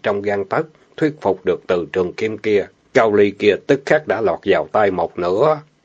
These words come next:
Từ Vị và Lý Thái lộ vẻ hưng phấn nghe Lâm Tam nói một phen, thấy cục tựa hồ là càng ngày càng sáng lạng. Mấu chốt ngay ở trên người Từ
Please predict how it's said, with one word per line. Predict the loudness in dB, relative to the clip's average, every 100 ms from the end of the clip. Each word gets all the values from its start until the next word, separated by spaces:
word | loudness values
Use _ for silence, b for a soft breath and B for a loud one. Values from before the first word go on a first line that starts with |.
| b b b _ _
Từ | 2 4
Vị | 4 2
và | 2 0 0
Lý | 0 0
Thái | 0 0
lộ | 2 2 2
vẻ | 0 0
hưng | -2 -4
phấn | -4 -2 -2
nghe | 0 0
Lâm | 0 0 -2
Tam | -2 -2 -4 -8 -4
nói | 0 2
một | 2 -2 0
phen, | 0 0 -2 -10 B B B -4
thấy | -2
cục | 2 0 2
tựa | 2 2
hồ | 2 2 2
là | 0 -2 -4 -4
càng | -4 -2
ngày | -2 -4
càng | -2 -4 -4
sáng | -6 -4 -2
lạng. | 0 -2 -4 -8 B B B _
Mấu | -4 -4 -2
chốt | -2 -2 _
ngay | -2 0
ở | 0 -2 0
trên | -2 0
người | 0 0 -4 _
Từ | 0 0